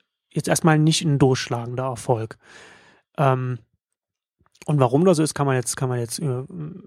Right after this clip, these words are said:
darüber spekulieren. Ich fand den Aspekt, den du beschrieben hast, fand ich,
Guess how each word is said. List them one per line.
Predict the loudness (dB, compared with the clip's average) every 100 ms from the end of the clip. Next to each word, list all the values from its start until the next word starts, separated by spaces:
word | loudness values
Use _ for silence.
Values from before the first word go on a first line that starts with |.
| -18
darüber | -14 -4 0 2 2
spekulieren. | 2 0 -2 0 0 4 4 2
Ich | -2 -2
fand | -2 0
den | -4
Aspekt, | -4 -4 -2 -2
den | 0
du | 2
beschrieben | 0 0 0
hast, | 0 0
fand | 0 0
ich, | -2 -8